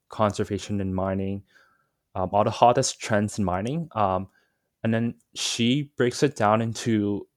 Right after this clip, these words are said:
this really easy to understand, uh, article for people to read, and you don't need to have any technical knowledge in mining.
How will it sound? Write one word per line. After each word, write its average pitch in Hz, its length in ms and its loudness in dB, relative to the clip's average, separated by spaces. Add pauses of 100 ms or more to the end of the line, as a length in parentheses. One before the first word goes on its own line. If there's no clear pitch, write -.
(440)
this - 340 -2
really 117 260 2
easy 113 300 -2
to 110 120 -2
understand, 104 720 -2 (480)
uh, 95 500 0 (580)
article 147 680 2 (160)
for 107 320 2
people 113 380 -2
to - 220 -10
read, 110 340 -4
and 101 280 0
you 110 100 -4
don't 120 140 0
need 123 140 0
to 131 120 -2
have 120 200 0
any 107 300 -2
technical 110 500 -2
knowledge 98 460 2 (260)
in 104 140 -4
mining. 95 440 -2